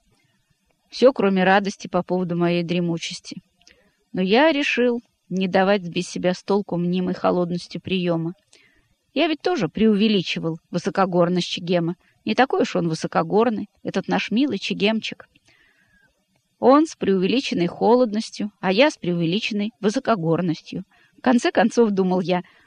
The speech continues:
он не может долго скрывать радости при виде далёкого гостя. «Абхазия — это Аджария?» — спросил он как-то рассеянно, потому что теперь сосредоточил внимание на моей руке, держащей документы,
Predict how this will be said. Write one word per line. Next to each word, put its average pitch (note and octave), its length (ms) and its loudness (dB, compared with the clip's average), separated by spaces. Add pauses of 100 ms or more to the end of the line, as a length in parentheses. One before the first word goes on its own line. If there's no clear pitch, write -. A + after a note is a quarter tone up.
(200)
он F3+ 120 -4
не F3+ 120 0
может F#3+ 460 0
долго F3 360 2
скрывать E3 520 -6
радости F#3 540 0
при F#3 180 -4
виде F3 240 -4
далёкого F3+ 520 0
гостя. E3+ 440 -6 (1120)
«Абхазия — B3 760 4
это G#3 500 0
Аджария?» — G3 760 0
спросил E3+ 460 -4
он E3+ 100 0
как-то E3+ 320 -4
рассеянно, G3+ 640 0 (540)
потому F#3 280 0
что F#3 160 -4
теперь A3+ 380 0
сосредоточил F#3 840 -4
внимание F3 520 0
на E3+ 120 0
моей F3 340 0
руке, E3+ 340 -2
держащей E3 600 -4
документы, G#3+ 640 -2